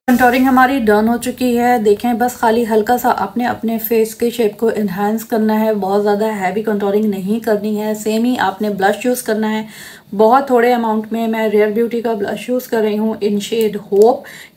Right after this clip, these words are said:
ये बहुत प्यारा shade है और ये वाले जो हैं वो काफ़ी pigmented हैं। rare beauty के जो blushes हैं इनको आपने हाई points पे अपने थोड़ा सा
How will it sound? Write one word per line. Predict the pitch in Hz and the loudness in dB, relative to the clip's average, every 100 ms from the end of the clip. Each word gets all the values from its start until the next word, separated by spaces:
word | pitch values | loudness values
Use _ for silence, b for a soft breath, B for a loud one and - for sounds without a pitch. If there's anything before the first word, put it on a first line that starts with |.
| 208 | -2
ये | 226 | 0
बहुत | 185 196 202 233 240 | 0 -4 -2 -2 -2
प्यारा | 226 185 208 247 | -2 0 0 0
shade | 233 214 | 0 0
है | 214 214 214 B - | 0 -4 -8 B -10
और | - 214 | 0 2
ये | 220 220 | 2 2
वाले | 220 220 226 220 208 | 2 2 2 0 0
जो | 214 226 | -2 -2
हैं | 208 214 | -2 -4
वो | 226 | -6
काफ़ी | 208 202 240 | -6 -6 -4
pigmented | 214 185 202 190 233 | -4 -4 -4 -2 -2
हैं। | 233 226 | -2 -2
rare | 214 214 | 0 0
beauty | 208 214 226 220 | 2 0 -2 -2
के | 226 | -2
जो | 226 | -2
blushes | 196 190 196 233 214 | -2 -4 -2 -4 -2
हैं | 202 208 | -4 -4
इनको | 226 233 254 254 - | -6 -4 -4 -4 -2
आपने | 214 214 214 214 214 | -2 -2 -4 -6 -6
हाई | 202 202 202 | -6 -8 -8
points | 202 202 202 196 - | -8 -8 -6 -10 -8
पे | 214 214 | -6 -6
अपने | 202 - 202 202 202 | -8 -8 -8 -8 -10
थोड़ा | - 233 214 202 185 | -8 -4 -2 -4 -6
सा | - 208 | -8 -8